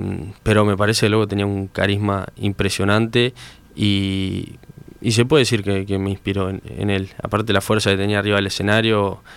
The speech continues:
y la, la concurrencia, ¿no? De la gente que, que iba a, a los shows y todo, en ese momento que,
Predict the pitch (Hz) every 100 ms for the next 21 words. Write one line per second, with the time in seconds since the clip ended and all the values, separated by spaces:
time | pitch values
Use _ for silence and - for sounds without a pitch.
0 | - - 92 98 98 92 92 98 98 98
1 | 101 147 - 98 110 139 151 117 107 -
2 | 104 - 104 - 117 104 98 95 - -
3 | 120 110 - 95 98 98 98 104 98 92
4 | 98 95 - 110 101 92 104 117 127 120
5 | 104 101 98 101 107 117 113 87 82